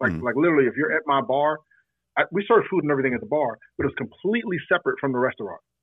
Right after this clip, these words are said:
Speaker 2: Mm.
Speaker 1: Like, you had to go around a wall to go to. So they would always tell me, "This is a restaurant with a bar. It's not a bar with a restaurant." And I was like, "What do you mean?" And what they were saying to me was, You, you, you're doing your own thing up here, right?
Speaker 2: Right.
Speaker 1: Like, you, you need to,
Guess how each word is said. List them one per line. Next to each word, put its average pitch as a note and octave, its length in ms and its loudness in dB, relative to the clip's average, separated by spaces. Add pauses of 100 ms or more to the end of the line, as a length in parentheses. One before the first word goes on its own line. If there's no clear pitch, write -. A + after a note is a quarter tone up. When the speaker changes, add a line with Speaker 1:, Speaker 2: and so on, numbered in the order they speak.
(280)
Speaker 2:
Mm. F#2 160 -2
Speaker 1:
Like, C#3+ 100 0
you F#3 80 4
had G#3 60 8
to D3+ 80 0
go D3 100 4
around C3+ 200 4
a G#2+ 60 -2
wall B2 380 2
to A2 80 -4
go A#2 160 -6
to. A#2 160 -4 (320)
So D#3+ 80 0
they D3 120 6
would C#3+ 100 2
always D#3 300 2 (100)
tell D#3+ 120 2
me, B2+ 160 0
"This C#3 120 0
is D3 180 -8
a B2+ 80 2
restaurant B2+ 480 0
with A#2 140 -6
a B2 120 -6
bar. A2 400 0
It's A2+ 140 -12
not C3+ 100 2
a A#2+ 60 2
bar A#2 240 2
with A2+ 140 -6
a - 20 -6
restaurant." G#2 500 -4
And - 80 -4
I D3 40 0
was D3+ 100 -2
like, C#3+ 160 0
"What D#3 140 -4
do G3+ 60 -10
you F3 100 -6
mean?" D3+ 260 -2 (880)
And D#3+ 160 4
what G#3+ 140 6
they A#3 60 8
were F#3+ 200 6
saying G#3 200 6
to F3+ 60 4
me D3+ 140 4
was, A#2+ 320 2 (400)
You, F3 220 0
you, G#3 320 2
you're D#3+ 160 6
doing F3+ 280 6
your E3 200 2
own C#3+ 180 4
thing E3 240 2
up B2+ 140 0
here, A2 160 -2 (240)
right? C3+ 240 4 (340)
Speaker 2:
Right. G#2+ 140 -4
Speaker 1:
Like, C3 140 2
you, C#3 180 -4
you D3+ 160 0
need F#3 220 2
to, D3+ 60 -2